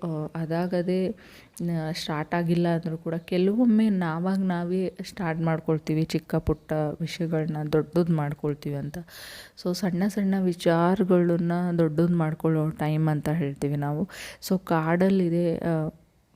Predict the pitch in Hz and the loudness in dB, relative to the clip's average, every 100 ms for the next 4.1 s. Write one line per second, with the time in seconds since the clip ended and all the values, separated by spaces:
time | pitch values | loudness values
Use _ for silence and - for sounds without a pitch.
0 | - 180 180 - 226 226 202 185 185 - | 2 4 6 6 4 4 4 2 0 -2
1 | 175 170 175 160 156 156 151 151 151 160 | -2 0 0 -2 -4 -6 -6 -4 -4 -4
2 | - - 185 - 165 156 147 _ - 160 | -2 0 0 0 -2 -2 -4 _ -4 -2
3 | 165 208 196 196 202 180 170 170 - 175 | 0 0 2 2 0 -2 -2 -4 -4 -4